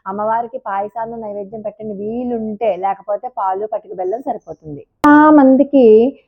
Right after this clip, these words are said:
ఆ, ఇల్లు కొనుక్కోవాలి, సొంత ఇల్లు కొనుక్కోవాలి, భూములు కొనుక్కోవాలి, ఇలాంటి ఆశ చాలా ఉంటుంది. అలాంటి వాళ్ళకి పౌర్ణమి అన్నది చాలా వరం. ఈ పౌర్ణమి నాడు ఖచ్చితంగా భూవరాహ స్తోత్రం కానీ, లేకపోతే ఈ భూమికి సంబంధించి ఒక మం-, ఒక మంచి మంత్రం ఉంది,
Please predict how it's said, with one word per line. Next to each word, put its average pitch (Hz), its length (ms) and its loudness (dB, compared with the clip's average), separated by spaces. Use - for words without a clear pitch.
ఆ, 226 40 2
ఇల్లు 240 340 6
కొనుక్కోవాలి, 220 800 2
సొంత 226 300 0
ఇల్లు 226 180 2
కొనుక్కోవాలి, 208 640 0
భూములు 240 420 0
కొనుక్కోవాలి, 220 520 -2
ఇలాంటి 233 360 0
ఆశ 220 140 -8
చాలా 196 220 -4
ఉంటుంది. 185 300 -12
అలాంటి 220 300 -4
వాళ్ళకి 240 420 -2
పౌర్ణమి 220 520 -2
అన్నది 226 260 -6
చాలా 220 360 -4
వరం. 202 300 -2
ఈ 262 160 4
పౌర్ణమి 226 500 2
నాడు 285 160 -2
ఖచ్చితంగా 247 500 -6
భూవరాహ 247 720 0
స్తోత్రం 233 500 -10
కానీ, 175 400 -10
లేకపోతే 254 680 0
ఈ 285 180 2
భూమికి 254 500 0
సంబంధించి 247 540 -4
ఒక 285 100 -8
మం-, 214 360 -8
ఒక 214 140 -8
మంచి 214 320 -8
మంత్రం 233 400 -6
ఉంది, 233 380 -4